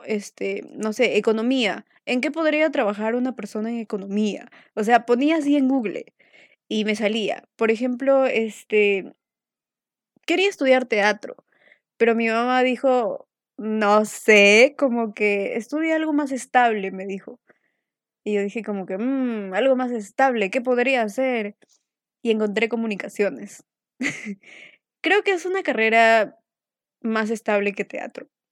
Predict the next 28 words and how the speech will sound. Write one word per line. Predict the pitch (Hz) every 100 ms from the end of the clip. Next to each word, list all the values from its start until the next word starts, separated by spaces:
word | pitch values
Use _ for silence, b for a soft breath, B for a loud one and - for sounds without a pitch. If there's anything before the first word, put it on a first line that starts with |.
| _
Está | 254 359 403
bien, | 294 220 214 554 _ _
está | 233 302
bien, | 294 240 269
me | 269
divierto, | 247 247 254 254 254 269
no | 311
me | 294
está | 277
yendo | 247 247
tan | 240 220 214
mal. | 196 208 285 262
Creo | 247 254
que | 214
tengo | 220 220
algunas | 208 214 214
habilidades | 220 202 190 196 190 190 196
para | - 190
los | 190 190
audiovisuales. | 196 190 202 202 220 208 220 302 - B B B B
Eh, | 202 196 196 190 190 190 208
también | 208 214 214 214 220 220 220 - _ _ _ _ _ _ _ _ -
he | 240
aprendido | 226 226 202 196 196
bastantes | 196 190 190 190
cosas | - 196 196
como | 190 190 185
editar, | 185 185 - 190 185 190 196